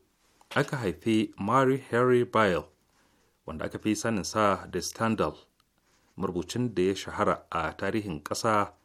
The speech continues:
da kuma zane-zane. Baya ga haka kuma ya ƙware matuƙa a ɓangaren adabi a ƙasar Faransa. Ya rasa mahaifiyarsa a lokacin yana da ƙuruciya,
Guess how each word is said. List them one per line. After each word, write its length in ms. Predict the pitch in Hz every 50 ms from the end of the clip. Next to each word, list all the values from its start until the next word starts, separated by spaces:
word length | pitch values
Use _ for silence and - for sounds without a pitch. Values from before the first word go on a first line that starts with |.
| _ _ _ _ _ _ _ _ _ _ _ _
da 80 | - -
kuma 580 | - - 104 101 101 98 98 95 92 90 - - _ _ _ _ _ _ -
zane-zane. 680 | 87 - 87 85 95 110 104 107 90 78 78 82 - - _ _ _ _ _ _ _ _ -
Baya 240 | 80 85 87 90 87
ga 80 | 82
haka 140 | 80 85 87 -
kuma 320 | - 110 120 123 123 107 - - _ _ _ -
ya 180 | 87 90 92 87
ƙware 300 | - - 107 110 98 80
matuƙa 440 | 80 92 - - - 110 113 110 -
a 140 | - 87 -
ɓangaren 520 | - 95 98 95 - 101 98 87 80 78 -
adabi 420 | - - - 82 76 110 113 107 - - _ _ _ _ - -
a 100 | 92 82
ƙasar 240 | - 85 - 107 -
Faransa. 460 | - 87 80 80 82 - - 107 - - - _ _ _ _ _ _ _ _ _ _ _ _ _ _ _ _
Ya 200 | - 98 110 127
rasa 600 | 165 180 - - 156 131 113 98 87 80 - - _ _ _ _ _ _
mahaifiyarsa 720 | 110 107 120 139 127 - 107 90 90 - - - - - _ _ _
a 60 | -
lokacin 360 | 101 127 127 - - - 120
yana 140 | 107 104 95
da 60 | 78
ƙuruciya, 520 | 78 - - - - - - - 85 76